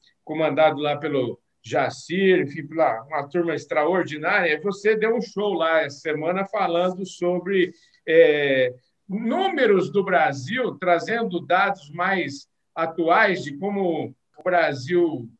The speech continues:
cresceu imensamente, a participação do Brasil em várias culturas. Eu queria que você falasse um pouquinho sobre isso, é importante. E, e, um, e decorrência disso,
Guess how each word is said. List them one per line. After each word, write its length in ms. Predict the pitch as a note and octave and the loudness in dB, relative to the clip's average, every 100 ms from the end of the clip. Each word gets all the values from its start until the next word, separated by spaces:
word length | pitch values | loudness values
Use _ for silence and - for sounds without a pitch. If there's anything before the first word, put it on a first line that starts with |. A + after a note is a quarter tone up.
| _ | _
cresceu 680 | F#3 F3 - - F#3 G3+ E3+ | -2 -2 -4 -2 0 2 0
imensamente, 840 | D#3+ F#3 G3+ F#3 D3+ D#3 G3 G3 | -2 -6 -4 -4 -4 -4 -8 -6
a 60 | - | -10
participação 680 | D#3 D#3 - C#3+ C#3 E3 | -8 -10 -8 -6 -6 -6
do 80 | D#3+ | -10
Brasil 400 | D3 C#3+ C3 D#3+ | -6 -4 -4 -6
em 60 | D3 | -6
várias 400 | D#3 E3+ E3 - | -2 0 -2 -6
culturas. 540 | - C#3 C#3 G#3 G3+ | -8 -8 -6 -2 -2
Eu 80 | E3 | -2
queria 220 | E3 E3+ | -4 -4
que 80 | F3+ | -4
você 120 | G3 F3+ | -4 -4
falasse 360 | F3 E3+ F3+ | -2 -2 -2
um 120 | F3+ F3 | -6 -10
pouquinho 360 | D#3 D#3+ D#3+ | -14 -12 -12
sobre 420 | E3 F#3+ F3+ D3+ | -8 -4 -2 -2
isso, 380 | E3+ C4+ C#4+ - _ _ | -2 -2 -6 -10 _ _
é 100 | D3+ | -8
importante. 880 | D#3+ E3 E3 C#3 C#3 F#3 A#3+ A#3 - _ - _ | -6 -2 -2 -2 0 2 2 -4 -14 _ -20 _
E, 240 | - C#4+ C#4+ | -6 -4 -4
e, 300 | C#4 C#4+ D4 | -6 -2 -2
um, 400 | D4+ D4+ D4+ C#4 C4+ | -2 -4 0 0 -2
e 300 | A#3+ B3+ C4 | -10 -6 -6
decorrência 920 | C#4+ D4 E4 D4+ A#3 C4 C#4 - B3+ G#3 | -2 -4 2 4 6 4 0 0 -2 -2
disso, 480 | E3 B3 C#4 - | -8 -10 -10 -12